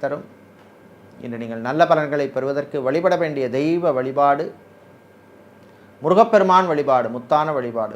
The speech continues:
உங்களுக்கு அதிர்ஷ்டத்தை தரக்கூடிய நிறம் நீலம்,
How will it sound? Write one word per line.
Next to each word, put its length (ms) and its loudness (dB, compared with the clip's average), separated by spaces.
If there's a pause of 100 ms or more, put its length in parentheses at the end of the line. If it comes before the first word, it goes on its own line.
உங்களுக்கு 300 -6
அதிர்ஷ்டத்தை 460 -2
தரக்கூடிய 400 -2 (280)
நிறம் 300 0 (800)
நீலம், 380 0